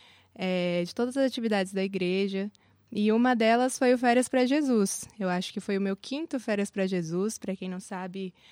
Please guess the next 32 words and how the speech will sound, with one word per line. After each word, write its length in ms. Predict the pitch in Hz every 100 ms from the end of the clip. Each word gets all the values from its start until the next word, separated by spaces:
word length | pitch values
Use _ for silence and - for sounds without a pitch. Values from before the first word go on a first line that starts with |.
| - - _
o 60 | -
Férias, 540 | 185 226 226 240 214
ele 240 | 202 196 208
é 580 | 202 202 196 196 190 185 185 - - - - -
uma, 960 | 196 196 196 190 185 180 175 170 165 165 170 - - -
a 120 | 202
gente 280 | 220 - 254
se 240 | - - 269
junta, 480 | 220 247 339 381 - _ -
é, 240 | 196 190 175
dos 200 | 196 180
doze 580 | 208 285 294 254 226
até 460 | 214 202 208 220 262
a 60 | 233
idade 340 | 202 185 -
que 240 | - 190 170 _ _ _ -
você 360 | 185 175 - 170
tiver. 460 | - 190 180 208 285 - - - - -
E 140 | 220 226
a 100 | 226
gente, 360 | 226 240 254 226
durante 380 | - 214 214 220
as 160 | 247 -
férias, 400 | 208 202 247 233
a 60 |
gente 260 | 208 202 214
vai 180 | 196 196
pra 220 | - 208
algum 280 | 208 202 208
lugar 540 | 240 247 202 196 214
do 120 | 220
Brasil. 560 | 220 233 285 233 165 165